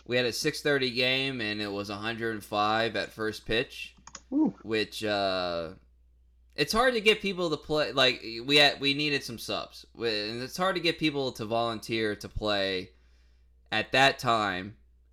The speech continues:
Speaker 1: and at that temperature. But we had a guy who actually was drafted by the Tigers. Uh, I won't say his name,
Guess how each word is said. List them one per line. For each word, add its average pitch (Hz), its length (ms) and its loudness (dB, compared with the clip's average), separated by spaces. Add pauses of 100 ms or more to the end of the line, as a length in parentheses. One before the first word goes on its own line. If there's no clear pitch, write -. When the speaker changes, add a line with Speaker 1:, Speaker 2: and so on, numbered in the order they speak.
(180)
Speaker 1:
and 107 220 -4
at 107 160 -6
that 101 240 -2
temperature. - 580 -10
But 113 100 -4
we 143 120 0
had 170 260 2
a 165 60 2
guy 135 440 2
who 117 500 -4
actually 165 320 -2
was 165 200 -6
drafted 185 400 -4
by 90 120 -4
the 76 80 -10
Tigers. 58 600 -10
Uh, 85 340 -2
I 95 40 -2
won't 110 220 -6
say 117 200 0
his 107 120 -4
name, 123 340 0